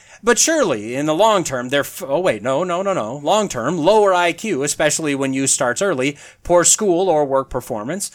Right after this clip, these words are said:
impaired ability to perform complex tasks, lower life satisfaction, relationship problems, antisocial behavior such as stealing money or lying, financial difficulties,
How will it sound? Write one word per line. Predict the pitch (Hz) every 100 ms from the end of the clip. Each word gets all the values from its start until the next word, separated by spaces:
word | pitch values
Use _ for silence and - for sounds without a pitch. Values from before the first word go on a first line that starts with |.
| - _
impaired | 131 120 165 143
ability | 135 143 135 131
to | 120
perform | 139 - 143 131
complex | 147 135 123 123 -
tasks, | - 214 165 175 - - - _
lower | 120 127 127 127
life | 143 143 139
satisfaction, | - 139 123 - - 196 196 - 151 160
relationship | 175 165 202 208 202 - 147
problems, | - 131 123 151 214 - - -
antisocial | 139 147 151 143 220 262 220
behavior | 165 131 143 139 170 208
such | - 123
as | 127
stealing | - 147 143 135 127
money | 127 143 156
or | 104
lying, | 131 127 127 170 180 -
financial | - 208 214 294 349 240
difficulties, | 175 156 160 156 156 156 156